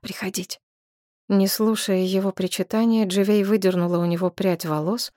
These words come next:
после чего оторвала кусочек одежды. «Вернешься, когда я позову. Уходи». В ту же секунду он исчез,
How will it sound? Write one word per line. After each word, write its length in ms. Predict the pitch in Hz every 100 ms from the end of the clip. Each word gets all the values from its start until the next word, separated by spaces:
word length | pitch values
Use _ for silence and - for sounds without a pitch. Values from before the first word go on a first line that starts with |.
| _ _ _
после 280 | 226 - 196
чего 280 | - 208
оторвала 440 | 240 226 214 208 208
кусочек 540 | 214 - 208 - -
одежды. 500 | 214 185 175 160 165 - _ _ _ _ _ _ _
«Вернешься, 600 | 320 302 277 262 247 -
когда 280 | 247 254 202
я 160 | 226 214
позову. 440 | 214 196 180 151 - _ _ _ -
Уходи». 520 | 302 - 285 196 165 _ _ _ _ _
В 100 | -
ту 180 | - 294
же 120 | 277
секунду 580 | 262 - 247 240 226 214
он 220 | 208 196
исчез, 520 | 180 - - 311 -